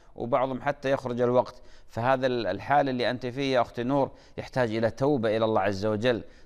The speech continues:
تستغفرين الله وتندمين على ما بدر منك، ولا تعد-، تعودين لمثل هذا أبدًا. لا تعودي لمثل هذا أبدًا. الآن الواجب عليك يا أخت الفاضلة، بعدما اغتسلتي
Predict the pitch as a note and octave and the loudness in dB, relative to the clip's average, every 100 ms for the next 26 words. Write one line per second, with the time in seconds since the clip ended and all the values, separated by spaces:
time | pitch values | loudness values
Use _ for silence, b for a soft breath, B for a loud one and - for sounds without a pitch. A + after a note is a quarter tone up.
0 | - A#2 - G#2+ A#2 A#2+ B2 A#2+ A2+ A2+ | -12 -6 -2 -2 -2 0 0 0 2 4
1 | A2 G#2+ - A2 G#2+ A#2 B2+ A2+ G#2 A#2 | 4 2 -2 -4 -2 0 0 0 0 0
2 | A2+ A2+ A2+ A2 G#2+ G#2+ A#2+ A2+ - A2+ | 2 0 0 2 2 2 0 -4 -2 -2
3 | G2+ b b - G#2+ B2 D3 D#3 C3+ C#3+ | -2 b b -4 0 2 2 -2 -2 -4
4 | - G2+ C#3+ A#2+ C#3 C3+ C3+ B2+ C3 B2+ | -6 -4 -2 0 0 2 2 0 0 0
5 | B2+ B2 A#2 - E3 F#3 C#3+ A#2+ E2 - | 2 2 0 -2 -2 0 2 2 0 -12
6 | b b - C#3 E3 D#3+ D#3+ D3 C#3+ C#3 | b b -10 -6 -2 -2 0 0 0 0
7 | C3+ A#2+ G2+ A#2+ A2 G2+ F2 b b b | 0 2 2 2 2 0 -4 b b b
8 | B2+ B2+ D3+ E3+ D3+ D#3 D#3+ D3+ A#2+ C#3+ | -2 0 2 2 2 2 2 0 -2 0
9 | C#3 C3+ A#2 C3 B2 A#2+ A2 G#2+ C3 C#3 | 0 0 -2 -4 0 2 2 0 0 0
10 | D3 C#3+ - C3 D3+ D#3 F3+ F3+ | 0 -2 -2 0 0 2 0 -4